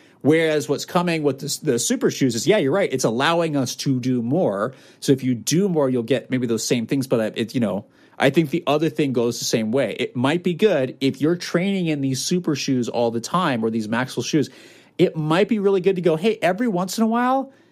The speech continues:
just spend a little time in something a little bit less," right? 'Cause you, you will adapt to things. If you, if you stay in one thing too long, if that's all, if, you know, it's all you can do, that's a different story. But if you have the flexibility,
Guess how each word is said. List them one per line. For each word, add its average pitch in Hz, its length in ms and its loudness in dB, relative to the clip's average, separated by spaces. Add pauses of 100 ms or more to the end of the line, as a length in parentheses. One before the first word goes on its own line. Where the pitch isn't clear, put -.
(300)
just - 460 0 (140)
spend 220 400 0
a 202 60 2
little 170 260 0
time 147 380 0
in 120 40 0
something 131 360 -2
a 113 40 0
little 110 280 0
bit 101 160 -4
less," - 580 -6
right? 143 220 2
'Cause 143 180 -2
you, 175 160 0
you 175 160 0
will 208 180 4
adapt 135 580 0
to 143 60 -2
things. - 460 -6
If 127 140 -2
you, 180 140 4 (100)
if 151 240 -4
you 139 80 0
stay 196 280 2
in 175 120 -2
one 156 180 -2
thing 139 200 0
too 156 200 -2
long, 147 380 -2
if 120 80 -2
that's 139 240 -2
all, 131 240 2
if, 117 200 -4
you 139 80 0
know, 107 120 0
it's - 140 0
all 208 140 4
you 190 80 0
can 160 240 -2
do, 170 100 2
that's 143 140 -2
a - 20 -2
different 113 200 -4
story. 104 360 -2 (420)
But 135 100 4
if 135 100 0
you 175 100 2
have 220 80 2
the 185 80 -2
flexibility, 151 800 -2